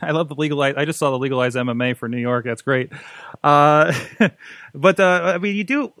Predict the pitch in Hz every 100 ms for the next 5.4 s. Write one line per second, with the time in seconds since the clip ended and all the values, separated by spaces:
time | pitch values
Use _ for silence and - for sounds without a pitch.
0 | 185 233 185 185 _ _ _ - 285 359
1 | 269 - 208 180 175 147 139 180 175 151
2 | 135 131 147 170 151 135 - 135 113 120
3 | - 175 165 - 151 143 139 127 139 131
4 | 135 131 131 135 127 131 127 123 123 127
5 | 123 123 120